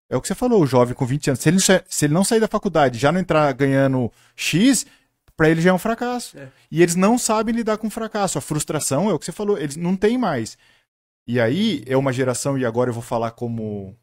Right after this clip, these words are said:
Speaker 1: como leigo e, e alguém que vive na sociedade, porque eu não quero me intrometer na área que não é minha,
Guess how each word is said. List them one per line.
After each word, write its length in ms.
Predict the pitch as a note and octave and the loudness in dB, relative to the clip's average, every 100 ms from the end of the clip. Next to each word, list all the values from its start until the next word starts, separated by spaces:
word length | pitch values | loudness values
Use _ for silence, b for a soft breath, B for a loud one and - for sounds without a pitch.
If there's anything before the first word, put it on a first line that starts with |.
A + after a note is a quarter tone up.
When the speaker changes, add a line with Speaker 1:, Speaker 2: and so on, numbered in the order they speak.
| _ - | _ -14
Speaker 1:
como 240 | A#2 A#2 | -8 -6
leigo 560 | A2+ C#3+ G3+ F#3+ A#2+ A#2 | -2 0 0 -2 -4 -6
e, 80 | A#2 - _ - | -8 -20 _ -20
e 220 | G2+ G#2+ | -12 -8
alguém 200 | G#2+ A#2 | -8 -8
que 120 | A#2 | -10
vive 320 | G#2 C#3+ D#3+ B2+ | -10 -8 -6 -6
na 100 | A#2 | -8
sociedade, 540 | A#2+ A2+ G#2+ D3+ C3+ | -8 -8 -4 -4 -4
porque 280 | - A#2+ A#2 | -10 -8 -6
eu 40 | |
não 60 | A2+ | -4
quero 180 | A#2+ A2+ | -4 -4
me 120 | A2+ | -6
intrometer 440 | G#2+ A#2+ A#2 A#2 | -6 -6 -6 -6
na 80 | A#2 | -4
área 140 | A2+ A2+ | -4 -6
que 80 | |
não 60 | A2 | -6
é 20 | |
minha, 240 | A#2+ F#3+ | -4 -4